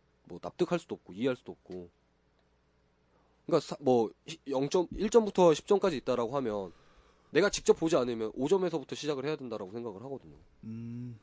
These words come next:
Speaker 1: 거기서 이제 뭐, 더 점수가 더해지거나 빠지거나 이렇게 되는 게 맞-, 맞다라고, 그러니까 딱 절반에서 이렇게 왔다 갔다 하는 게 맞다라고 보는데 굳이 그렇게 최악의 평가를 그렇게 할 필요가 있었을까? 그래서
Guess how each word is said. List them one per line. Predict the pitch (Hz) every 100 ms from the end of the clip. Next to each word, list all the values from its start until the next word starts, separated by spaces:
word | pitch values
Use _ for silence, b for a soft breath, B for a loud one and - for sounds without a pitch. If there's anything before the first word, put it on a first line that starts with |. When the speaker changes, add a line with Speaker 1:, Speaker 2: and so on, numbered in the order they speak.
| _
Speaker 1:
거기서 | - 127 196 165
이제 | 117
뭐, | 98 95 92 _ _ _ -
더 | 110 107
점수가 | 104 107 101
더해지거나 | - 110 131 107 90 101 _ _ _ -
빠지거나 | - 190 135 92 - _ _ _ _
이렇게 | 143 180
되는 | 160 147
게 |
맞-, | 101 104 113 117 -
맞다라고, | 95 - 131 110 -
그러니까 | 101 b -
딱 | 170 -
절반에서 | 135 160 208 196 156 -
이렇게 | 120 110 - _ -
왔다 | 120 151
갔다 | 143 139
하는 | 151
게 |
맞다라고 | 101 - 113 104
보는데 | 101 95 104 123 80 _ B B B B B B B B - -
굳이 | - 180 190
그렇게 | 151 135
최악의 | - 214 190
평가를 | 165 156 147 107
그렇게 | - 104 95
할 | 82 160
필요가 | 156 185 101
있었을까? | 82 - - - 78 _
그래서 | 101